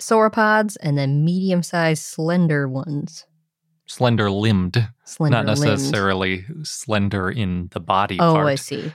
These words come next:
Speaker 1: Right. 'Cause there's still a titanosaur.
Speaker 2: <laughs> Yeah. Well,
Speaker 1: But
Speaker 2: I mean, titanosaurs can be small. They don't have to be beefy.
Speaker 1: It's just interesting you get the two living together.
Speaker 2: Yeah, exactly. So there's a lot of diversity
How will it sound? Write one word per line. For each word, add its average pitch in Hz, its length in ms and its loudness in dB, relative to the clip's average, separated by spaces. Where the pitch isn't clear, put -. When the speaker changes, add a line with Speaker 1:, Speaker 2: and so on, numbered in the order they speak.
Speaker 1:
Right. 165 180 -4
'Cause 175 280 0
there's 185 180 0
still 214 220 2
a 190 40 2
titanosaur. 170 760 -4
Speaker 2:
<laughs> - 40 -20
Yeah. 101 280 2
Well, 156 140 4
Speaker 1:
But 156 120 2
Speaker 2:
I 170 40 0
mean, 156 100 2
titanosaurs 120 540 -2
can 92 160 -2
be 85 80 -6
small. - 260 -2
They 123 140 -4
don't 101 140 0
have 92 160 -6
to - 80 -14
be 123 240 -6
beefy. 113 440 -2
Speaker 1:
It's - 100 -14
just 175 140 0
interesting 151 440 2
you 143 80 4
get 143 160 0
the 139 80 -4
two 156 320 0
living 143 380 2
together. 160 580 -2
Speaker 2:
Yeah, 127 180 4
exactly. 98 460 -2
So 120 160 -2
there's 104 180 2
a 117 160 0
lot 113 180 4
of 104 100 -2
diversity 98 680 -2